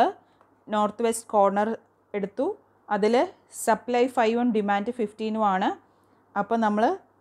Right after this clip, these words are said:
ഈ ഫൈവ് ആണ് മിനിമം വാല്യൂ, അപ്പോൾ അത് നമ്മളിവിടെ അസൈൻ ചെയ്തു, and ഈ റോ നമ്മളിവിടെ ഒഴിവാക്കി.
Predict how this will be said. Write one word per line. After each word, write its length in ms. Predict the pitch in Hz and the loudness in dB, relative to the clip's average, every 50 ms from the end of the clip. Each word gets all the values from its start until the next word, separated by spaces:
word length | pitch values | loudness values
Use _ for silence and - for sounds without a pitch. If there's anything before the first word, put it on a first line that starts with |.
| _ - 214 240 | _ -6 -4 -2
ഈ 20 | 269 302 - - - | -2 -2 -2 2 4
ഫൈവ് 300 | 240 220 226 247 262 269 254 | 4 4 4 4 4 2 2
ആണ് 100 | 226 220 220 214 | 2 2 0 -2
മിനിമം 280 | 208 208 208 214 214 208 202 | -4 -4 -4 -4 -2 0 0
വാല്യൂ, 200 | 190 190 208 247 233 220 | 0 2 2 2 0 2
അപ്പോൾ 120 | 233 226 214 | 0 -2 -2
അത് 100 | 202 220 220 220 | 0 -2 -2 -2
നമ്മളിവിടെ 420 | 208 202 202 202 196 196 202 220 254 - - 196 | -2 -2 -2 -2 0 0 2 0 0 0 -2 -6
അസൈൻ 300 | 185 - 208 196 202 208 202 208 214 | -6 -6 -6 -4 -4 -4 -2 0 0
ചെയ്തു, 260 | 202 202 190 240 339 381 - _ _ _ _ _ _ _ _ _ _ _ _ _ _ _ _ _ _ _ _ _ _ _ _ _ _ - 196 196 202 | 0 2 2 2 0 0 -4 _ _ _ _ _ _ _ _ _ _ _ _ _ _ _ _ _ _ _ _ _ _ _ _ _ _ -4 0 2 2
and 180 | 220 269 302 294 - _ _ _ _ - 226 226 | 2 2 0 -2 -6 _ _ _ _ -2 0 4
ഈ 20 | 226 220 202 | 4 4 4
റോ 120 | 214 214 233 254 269 247 | 4 4 4 4 2 2
നമ്മളിവിടെ 440 | 208 190 190 190 190 185 185 202 302 403 - - _ _ 170 | 0 0 0 0 0 0 0 0 -2 -2 -6 -12 _ _ -12
ഒഴിവാക്കി. 480 | 156 156 147 139 120 104 - _ - | -8 -6 -4 -4 -4 -4 -8 _ -20